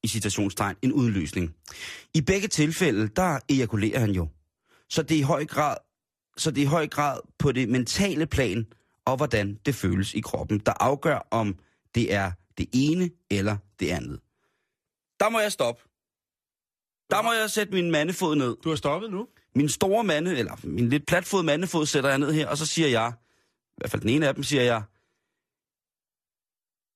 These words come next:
Speaker 1: jeg kan ikke kende forskel.
Speaker 2: På det ene og det andet?
Speaker 1: Jeg kan ikke, jeg har aldrig vidst, at der var forskel på orgasme og udløsning.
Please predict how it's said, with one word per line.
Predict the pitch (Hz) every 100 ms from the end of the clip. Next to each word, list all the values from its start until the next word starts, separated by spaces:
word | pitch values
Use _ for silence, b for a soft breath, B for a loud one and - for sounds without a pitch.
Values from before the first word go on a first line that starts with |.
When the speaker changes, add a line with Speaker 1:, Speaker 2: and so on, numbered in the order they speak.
| _ _ _ _ -
Speaker 1:
jeg | 160
kan | 202
ikke | 190
kende | - 180
forskel. | 170 180 - 113 _ _ _ _ _ _ _ _ _ _ _ _ _ _ _ _ _ _ _ _ _ _ _ -
Speaker 2:
På |
det | 123
ene | 143 165
og |
det | 139
andet? | 123 143 - _ _ _ -
Speaker 1:
Jeg | 135
kan | 175 185
ikke, | 151 135
jeg | 160
har | 180 175 -
aldrig | 180 - 185
vidst, | 160 180 -
at | 160 -
der |
var | 139
forskel | 135 135 151 156 143
på | 139
orgasme | 123 120 135 160
og | 113
udløsning. | 110 98 - 98